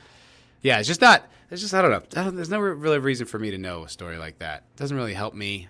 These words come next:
I get nothing out of it. It's just like, oh, God. Awful. Um, but something a little less, wait, where did it go? Did I close it? Did I just close that? Oh, what an idiot.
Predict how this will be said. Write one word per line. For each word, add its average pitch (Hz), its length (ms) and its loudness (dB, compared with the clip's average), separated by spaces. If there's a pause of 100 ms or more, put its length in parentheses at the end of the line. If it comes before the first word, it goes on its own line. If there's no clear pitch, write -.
I 110 60 -12
get 113 160 -6
nothing 101 260 -8
out 90 160 -4
of 85 80 -10
it. 90 220 -8
It's - 100 -20
just 98 220 -14
like, 90 80 -16 (100)
oh, - 80 -20 (300)
God. - 260 -20 (480)
Awful. 87 320 -14 (500)
Um, 127 640 4
but - 280 6 (560)
something 131 240 -4
a 104 40 -4
little 120 220 -2
less, 117 380 -4 (1000)
wait, 98 180 -18
where 110 100 -18
did 113 100 -16
it 117 140 -16
go? 104 80 -10
Did 82 140 -12
I 80 80 -16
close 113 340 -16
it? 165 140 -10 (2250)
Did 117 120 -12
I 151 40 -10
just 202 200 -12
close 151 280 -4
that? 220 300 -4 (1300)
Oh, 87 60 -14
what 113 160 -10
an 90 160 -18
idiot. 85 340 -12